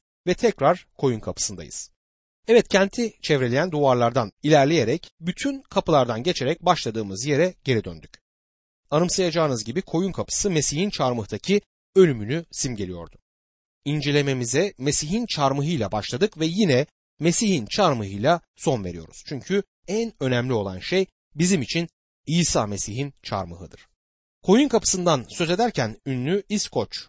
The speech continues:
vaiz doktor McKay'in başından geçen bir olayı anlatmak isterim.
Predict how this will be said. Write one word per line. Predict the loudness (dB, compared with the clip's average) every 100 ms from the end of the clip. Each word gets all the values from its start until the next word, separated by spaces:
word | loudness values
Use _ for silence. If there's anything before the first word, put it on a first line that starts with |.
| _
vaiz | -2 0 0 -2
doktor | -4 -2 -2 0
McKay'in | -2 -4 -6 -4 -4 -4 -4
başından | -4 -4 -6 -4
geçen | -4 -4 -2
bir | 0
olayı | 0 0 -2
anlatmak | -2 -4 -4 -8
isterim. | -8 -8